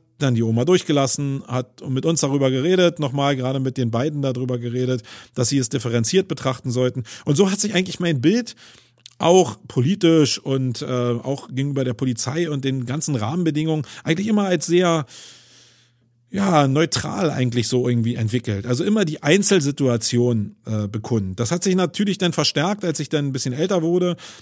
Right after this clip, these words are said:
bin ich auf den Polizeiabschnitt gegangen, bin Funkwagen gefahren. Da war es zu Anfang so, dass ich nur mitgefahren bin. Danach war ich selbst Streifenführer. Das heißt, du hast die Hosen an auf so einem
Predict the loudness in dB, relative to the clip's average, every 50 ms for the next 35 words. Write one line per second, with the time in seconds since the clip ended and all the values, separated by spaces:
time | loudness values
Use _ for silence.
0 | _ _ 0 0 0 0 -2 -4 -4 -2 0 0 0 -2 -4 -6 -4 -2 -2 -2
1 | -2 -4 -4 -4 -4 -4 -4 -4 -4 -4 -4 -6 -6 -6 -6 -6 -4 -4 -2 -2
2 | -2 -2 -2 0 -2 -2 -2 -2 -4 -4 -4 -6 -4 -4 -4 -2 -2 -4 -6 -8
3 | -14 -20 -20 _ -6 -4 -2 0 0 0 0 0 -2 -2 -2 -2 -2 0 -2 -2
4 | 0 0 2 2 2 0 -2 -2 0 0 2 2 0 0 0 -4 -2 -2 -2 -2
5 | -2 -2 -2 -2 -2 0 -2 0 -2 -2 -4 -4 -4 -4 -4 -2 -2 -4 -4 -4
6 | -6 -6 -4 -6 -6 -6 -6 -8 -6 -4 -4 -2 -2 -4 -4 -4 -6 -6 -6 -6
7 | -6 -4 -2 0 0 0 0 0 0 2 2 2 0 0 0 -2 -2 -2 -4 -4
8 | -4 -2 -2 0 0 0 -2 -4